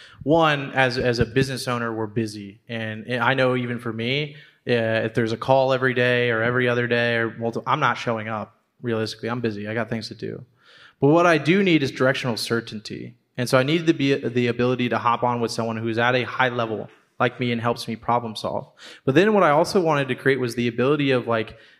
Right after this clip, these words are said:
when you do have tactical things or someone on your team has tactical things, how could they be a part of that? And so, you know, a part of the being a part of the Park Pass is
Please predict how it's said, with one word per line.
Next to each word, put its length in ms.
when 160
you 80
do 180
have 260
tactical 460
things 300
or 80
someone 320
on 200
your 120
team 340
has 220
tactical 400
things, 280
how 160
could 140
they 120
be 180
a 40
part 280
of 80
that? 160
And 100
so, 320
you 100
know, 120
a 80
part 340
of 160
the 100
being 480
a 60
part 320
of 100
the 80
Park 400
Pass 540
is 200